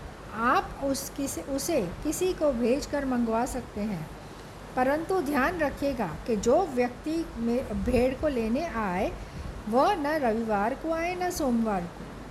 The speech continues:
या मंगल को, न बुध या बृहस्पति को, न शुक्र या शनिवार को दिन में आए, न रात्रि में आए।" चीमो की बात सुनकर युवक ज़ोर से हंसा और बोला, "मैं तुम्हारी बुद्धिमानी पे बहुत खुश हूँ।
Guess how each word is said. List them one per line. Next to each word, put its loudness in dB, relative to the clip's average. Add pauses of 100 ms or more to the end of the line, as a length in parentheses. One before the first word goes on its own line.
(260)
या 4
मंगल 4
को, -8
न 2
बुध 2
या 4
बृहस्पति 0
को, -6
न 2
शुक्र -2
या 2
शनिवार 2
को -4 (600)
दिन 2
में 0
आए, 0
न 0
रात्रि 0
में 0
आए।" -4 (680)
चीमो 0
की 0
बात 2
सुनकर 0
युवक 2
ज़ोर 2
से 0
हंसा -2
और 0
बोला, 2
"मैं 2
तुम्हारी 0
बुद्धिमानी 2
पे 2
बहुत -2 (140)
खुश 0
हूँ। -4